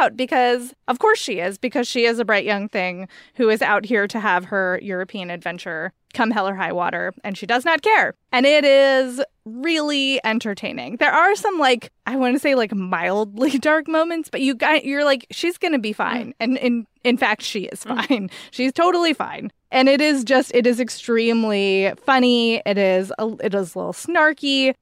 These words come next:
Speaker 1: as you might expect from the time period. And it is just, I think it's exactly what you're looking for. So again, that is The Dud Avocado by Elaine Dundee.
Speaker 2: I picked Cocaine Blues by Carrie Greenwood, which is the first book in the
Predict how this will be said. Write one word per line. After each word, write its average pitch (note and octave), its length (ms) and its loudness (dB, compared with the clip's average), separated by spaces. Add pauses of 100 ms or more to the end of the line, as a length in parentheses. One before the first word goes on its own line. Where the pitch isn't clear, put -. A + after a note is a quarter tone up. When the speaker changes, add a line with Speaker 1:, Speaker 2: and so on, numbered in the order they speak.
(120)
Speaker 1:
as A#3+ 180 2
you A#3+ 60 2
might A3+ 80 2
expect G#3 360 -2
from G3 360 0 (100)
the F#3 260 0
time G#3+ 300 -2
period. G3+ 480 0
And G3+ 220 -2
it G3+ 100 0
is G3+ 240 0
just, F#3 380 -2
I G#3+ 80 -4
think A3 160 0
it's G#3 120 -4
exactly F3+ 400 -6
what F3 140 -4
you're F3 120 -6
looking F3 300 -8
for. F3 300 -8 (300)
So B3+ 160 2
again, A#3 320 2
that G#3+ 160 2
is G3 240 0
The G3 240 -4
Dud G#3 400 0
Avocado F#3 800 -4
by F#3+ 180 0
Elaine G3 640 -6
Dundee. F3+ 480 -8 (320)
Speaker 2:
I C4+ 120 -4
picked - 280 -10
Cocaine A#3 460 -2
Blues G3 360 -6
by G3 120 -2
Carrie F#3 320 -4
Greenwood, G3 540 -6 (180)
which A3+ 180 -12
is A#3+ 100 -8
the A3 120 -4
first A3+ 260 -8
book A#3+ 220 -4
in G#3 160 -12
the G#3 260 -8